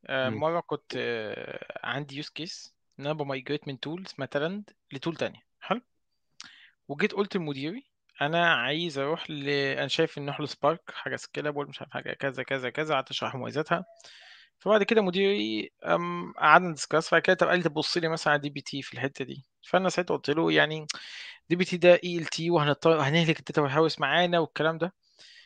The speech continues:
Speaker 1: فعملت له كومباريزون ديتيلد جدًا.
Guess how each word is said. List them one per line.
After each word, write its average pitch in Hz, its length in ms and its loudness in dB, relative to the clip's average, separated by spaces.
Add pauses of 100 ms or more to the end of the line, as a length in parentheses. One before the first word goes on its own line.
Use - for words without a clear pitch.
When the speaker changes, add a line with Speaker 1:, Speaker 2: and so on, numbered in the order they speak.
(200)
Speaker 1:
فعملت - 880 6
له 254 60 4
كومباريزون 196 460 0
ديتيلد 175 340 -8
جدًا. 139 480 -4